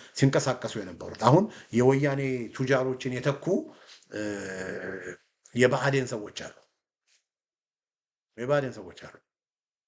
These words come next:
በቃ ትላልቅ እርሻዎችን፣ ትላልቅ፣ እ፣ እንትኖችን ምናምኖችን በሙሉ የወረሱ እዛ አካባቢ ወያኔዎች ነበሩ። በጣም ኢንቨስት አድርገው በጣም ባለ ሀብት የነበሩት ወያኔዎች ነበሩ፣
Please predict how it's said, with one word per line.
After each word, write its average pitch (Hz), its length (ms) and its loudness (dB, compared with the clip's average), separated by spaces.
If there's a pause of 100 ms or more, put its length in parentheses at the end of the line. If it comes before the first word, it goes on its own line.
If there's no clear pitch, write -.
(1900)
በቃ 113 140 -10 (440)
ትላልቅ 143 440 6
እርሻዎችን፣ 113 640 -6
ትላልቅ፣ 135 520 2
እ፣ 120 120 -4 (100)
እንትኖችን 110 640 -2
ምናምኖችን 127 580 2
በሙሉ 165 180 0
የወረሱ 151 480 2 (1700)
እዛ 117 100 -10
አካባቢ 147 320 2
ወያኔዎች 151 420 -2
ነበሩ። 107 220 -8
በጣም 143 240 0
ኢንቨስት 143 340 -2
አድርገው 147 240 -2
በጣም 147 220 -4
ባለ 135 240 0
ሀብት 139 260 -2
የነበሩት 135 360 -2
ወያኔዎች 107 360 -4
ነበሩ፣ - 180 -16